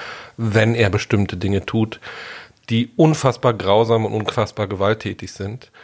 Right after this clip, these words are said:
ähm, dazu bringt, genau diese Dinge zu tun. Und das, woran sie letzten Endes scheitert mit ihren Plänen, ist, dass dieser Mann sich verliebt,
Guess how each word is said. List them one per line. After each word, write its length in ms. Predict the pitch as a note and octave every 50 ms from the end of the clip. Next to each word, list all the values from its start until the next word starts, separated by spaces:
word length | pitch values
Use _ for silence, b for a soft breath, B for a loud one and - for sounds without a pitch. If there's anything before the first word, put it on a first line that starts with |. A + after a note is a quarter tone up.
| B B B B B B _ _
ähm, 400 | - A2+ G#2+ G2+ G2+ G2+ G2+ G2 - _ _ _ _ - -
dazu 360 | - A#2+ A2+ A2+ - - C3
bringt, 460 | A2+ G2+ G#2+ G2+ A2 C3 D3+ D3+ - -
genau 340 | C3 A2+ A2 G#2+ A2 A#2 A#2
diese 420 | G#2+ G#2 G2+ A2 A2+ A#2 A2 A2+
Dinge 340 | G#2 - G#2+ G#2 G#2 G2+ G2+
zu 160 | - - - G2+
tun. 420 | - - A2+ A2 A#2 B2 C#3+ D3+
Und 220 | - - G#2+ G#2 - -
das, 340 | G#2+ G2+ G#2+ - - - -
woran 340 | A2 G#2 G2 G2+ G2+ G#2 G2
sie 100 | G#2 G2+
letzten 420 | F#2+ G2 G2+ G2 - - - F#2+
Endes 340 | F#2 G2+ G2 F#2+ F#2+ - -
scheitert 840 | - - - - G#2+ C3+ F3 - - - G#2 - - - - - - B B B B B B B B B B B B B B B B B _
mit 240 | A2 A2+ A2 -
ihren 300 | C3 A2 G#2+ G#2 G#2+ G#2
Plänen, 640 | - - - G2 G2 G2 G2+ G2+ A2+ A#2+ C#3 F#3 G3+ - B B B B B B B B B B _ _
ist, 480 | - A#2 A2+ - - - - - - - _ _
dass 240 | - A2+ G#2+ - -
dieser 280 | - A2+ A2 G#2 G#2+ G#2
Mann 320 | G2 F#2+ E2+ F2 F#2 F#2
sich 360 | F2+ F#2 A2 G2 - - - -
verliebt, 720 | - - - - B2 A2+ B2 C3+ A#2 - - - - - -